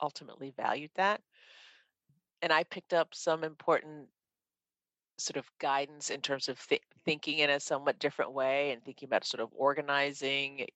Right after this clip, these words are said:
your thinking and conveying it in a strategic way. So I definitely learned a lot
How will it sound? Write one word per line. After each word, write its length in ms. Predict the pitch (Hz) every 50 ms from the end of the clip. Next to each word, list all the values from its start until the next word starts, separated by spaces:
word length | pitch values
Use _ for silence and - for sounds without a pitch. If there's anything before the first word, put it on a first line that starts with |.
| _ _ _
your 220 | 147 147 151 139
thinking 720 | - - 147 143 143 - - 143 139 131 131 131 127 123
and 160 | - - -
conveying 560 | - - 131 127 _ 123 127 135 139 139 139 143
it 220 | 139 113 - - - _ _ _ _ _ _ _ _ _ - -
in 80 | 156 147
a 60 | 143
strategic 560 | - - 160 - - 160 143 143 147 - -
way. 240 | 160 147 143 143 139
So 160 | - - 113
I 100 | 117 -
definitely 920 | - - 165 165 170 - - 151 143 110 139 139 135 135 135 131 123 - - _ _ _ _ _ _
learned 500 | 151 139 151 147 143 143 147 151 151 151
a 100 | 127 131
lot 400 | 127 127 117 117 120 160 214